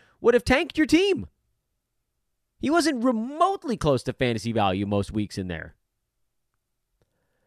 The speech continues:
So you're waiting and you're waiting and you're waiting and you're, like, constantly setting yourself back. You're playing with a hand tied behind your back for months, six, seven, eight, nine weeks, and there's no guarantee of a payoff.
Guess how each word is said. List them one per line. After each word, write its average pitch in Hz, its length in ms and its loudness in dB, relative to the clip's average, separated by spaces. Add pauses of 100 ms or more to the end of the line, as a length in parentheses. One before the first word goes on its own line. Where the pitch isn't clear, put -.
(200)
So - 140 -2
you're 208 160 0
waiting 226 600 -2 (220)
and 180 160 -6
you're 175 80 -2
waiting 202 540 -4
and 170 180 -10
you're 160 80 -4
waiting 180 520 -2
and 151 180 -8
you're, 156 100 -6
like, 139 260 -4 (420)
constantly 208 880 -2
setting 170 340 0
yourself 143 400 -2
back. 117 300 0
You're 117 100 -4
playing 208 460 -4
with 185 120 -2
a 147 60 -4
hand 175 340 -6
tied 117 220 -4
behind 101 320 -6
your 98 80 -4
back 90 300 -4 (100)
for 127 160 4
months, 185 920 -2 (320)
six, - 440 -2
seven, 220 420 2
eight, 214 260 -2
nine 196 520 -2
weeks, 226 420 -6 (460)
and 170 80 0
there's 160 220 0
no 226 420 6
guarantee 214 520 0
of 180 100 0
a 135 60 -2
payoff. 127 600 -2